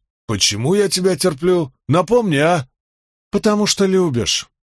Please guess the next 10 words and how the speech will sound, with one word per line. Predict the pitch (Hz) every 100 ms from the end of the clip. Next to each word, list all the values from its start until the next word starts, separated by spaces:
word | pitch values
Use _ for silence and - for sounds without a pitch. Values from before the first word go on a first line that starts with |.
| _
"Быть | 101 131 135 -
того | 123 117 117
не | 113
может", | 110 101 87 85 - _
возразил | 117 127 127 117 107 85
Себориаль, | - 165 170 165 156 - _ -
приостановившись | 214 175 - 131 110 151 - 143
перед | - 131 123
парадными | 120 113 110 110 107
дверьми. | 104 104 92 69